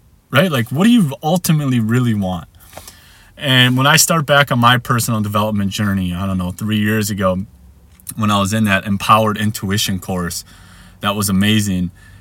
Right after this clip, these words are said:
You know, not knowing what I know now, the instructor, my teacher, she asked me, "What do I want out of this?" Right? "Where do I wanna go with it all?" And I didn't know what I <laughs> didn't know.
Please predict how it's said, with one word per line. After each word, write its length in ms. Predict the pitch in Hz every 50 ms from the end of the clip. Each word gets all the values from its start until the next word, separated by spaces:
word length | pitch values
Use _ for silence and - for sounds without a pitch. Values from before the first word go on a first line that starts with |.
| - - - - - -
You 160 | 156 113 101
know, 320 | 95 90 87 87 87 - - - - - - - - - - - - -
not 240 | 131 165 208 202
knowing 400 | 156 143 139 151 175 170 139 120
what 120 | 117 120 120
I 100 | 113 110
know 240 | 117 117 117 110 101
now, 560 | 101 101 107 131 143 113 101 92 90 95 - - - - - - - - - - - - - - - - - - -
the 140 | - 120 120
instructor, 800 | 107 - - - 131 139 156 - - 117 107 101 101 104 - - - - - -
my 180 | - 113 107 107
teacher, 480 | - - - 180 175 - - 120 104
she 260 | 98 - - 151 147
asked 300 | 131 135 147 156 - -
me, 300 | 135 123 120 113 113 110 - - - - - -
"What 180 | 127 131 147
do 60 | 185
I 100 | 214 196
want 300 | 165 131 127 151 185 185
out 140 | 117 92 87
of 60 | 85
this?" 380 | 80 80 80 - - - - - - - - - - - - - - - - - - -
Right? 200 | - 113 135 156
"Where 120 | 147 156
do 80 | 180 190
I 100 | 190 190
wanna 240 | 185 185 190 175 135
go 260 | 120 - - 101 123
with 240 | 151 143 113 - 90
it 80 | 85
all?" 220 | 80 82 80 - - - - - - - - - - - - - -
And 140 | 175 147 160
I 120 | 165 214
didn't 200 | 269 262 226 185
know 140 | 180 214 269
what 160 | 247 185 151
I 60 | 139
<laughs> 20 | -
didn't 340 | - 147 190 185 160 151
know. 240 | 143 160 202 233 208